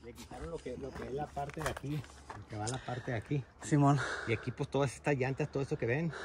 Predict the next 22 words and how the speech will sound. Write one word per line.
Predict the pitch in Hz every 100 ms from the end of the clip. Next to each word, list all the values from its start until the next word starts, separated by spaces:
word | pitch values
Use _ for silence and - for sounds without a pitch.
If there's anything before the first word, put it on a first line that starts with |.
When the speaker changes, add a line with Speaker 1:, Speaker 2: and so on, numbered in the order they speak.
| - -
Speaker 1:
de | 107
igual | 104
manera, | 120 123 135 147
como | 139 113
les | 107
vuelvo | 104 113 143
a |
repetir, | 127 98 139 165 165 - - - - - - - - - - - - - - - - 120
es | 113
para | - 131
cubrirse | - 101 104 127
de | 123
los | 98
gocha. | 95 98 104 90 - - - - - - - - - 113
Está, | 101 104 - -
creo | 123 147
que | 165
está | -
otra | 127 165
canchita | 160 117 131 135
allá, | 131 117
güey. | 156